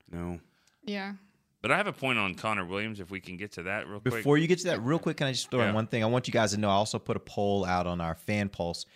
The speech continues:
Speaker 4: So if you're able to watch live here on, uh, on our mobile app, you'll see the, the question is, are you worried about the offensive now, offensive line now without Travis Frederick?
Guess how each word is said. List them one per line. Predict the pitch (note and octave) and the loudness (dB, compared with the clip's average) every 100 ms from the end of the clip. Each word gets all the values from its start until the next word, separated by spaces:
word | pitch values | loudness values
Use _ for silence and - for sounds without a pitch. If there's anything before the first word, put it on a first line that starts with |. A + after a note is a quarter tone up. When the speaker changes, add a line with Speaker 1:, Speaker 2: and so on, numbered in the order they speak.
| - | -20
Speaker 4:
So | - G2+ | -6 -4
if | F2+ | 0
you're | G2+ | 4
able | G#2+ B2 A2 | 4 4 2
to | |
watch | F#2+ G2+ G#2 - - | 4 4 4 0 2
live | G2 G2+ G2+ | 4 6 2
here | G#2+ G2 | 0 0
on, | F2+ F2+ F2+ F2 | 2 0 -2 -2
uh, | F2 E2 | -2 -2
on | F2+ E2+ | -2 -2
our | E2+ | 0
mobile | F2+ A2 F#2+ | 4 4 4
app, | F#2 F2 - | 2 0 -4
you'll | F2 | -6
see | - G#2+ G2+ | -4 0 0
the, | F2 - | -2 -6
the | - | -12
question | - A2 A2+ G2+ | 2 2 4 0
is, | F#2+ F2+ | 0 0
are | F2 | 0
you | F2 | 0
worried | E2+ G#2+ G#2 | 2 4 4
about | F2+ F2+ | 2 0
the | F#2+ | 2
offensive | F2+ F2+ F2+ E2 | 2 0 -4 -6
now, | E2 F2 F2 E2 - - _ | -4 -2 0 -2 -6 -20 _
offensive | B2 B2 B2 G2 | 4 6 0 -4
line | F#2 G#2+ G2+ F2+ | 2 2 4 2
now | F2+ F#2 F2+ | 0 0 0
without | E2+ D#2+ | 0 -4
Travis | - F2 D#2+ D#2 | -4 -4 -4 -6
Frederick? | - F2+ E2+ | -4 -2 -2